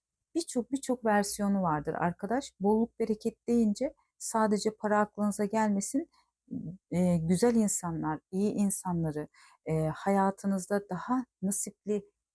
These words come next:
veya nasibiniz gelecek kişileri de çekmenize de, e, vesile olur ya da o insanları bize gösterir, o insanları bize işaret eder. Çok güzeldi. İnşallah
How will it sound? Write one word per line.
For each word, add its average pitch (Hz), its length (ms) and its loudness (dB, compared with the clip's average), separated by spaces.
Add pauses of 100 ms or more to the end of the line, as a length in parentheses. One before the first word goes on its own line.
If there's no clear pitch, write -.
(280)
veya 185 340 2
nasibiniz 208 640 0
gelecek 208 480 0
kişileri 160 480 -6
de 147 80 -8
çekmenize 156 760 -4
de, 147 180 -4 (480)
e, 151 380 0 (720)
vesile 160 480 0
olur 151 380 2
ya 165 140 -2
da - 160 -6
o 226 160 4
insanları 170 720 2 (240)
bize 156 200 0
gösterir, 147 720 -6 (300)
o 175 140 0
insanları 156 580 -2
bize 151 200 -8
işaret 147 560 -4
eder. 240 280 -2 (440)
Çok - 260 -8
güzeldi. 175 640 2 (320)
İnşallah 226 600 2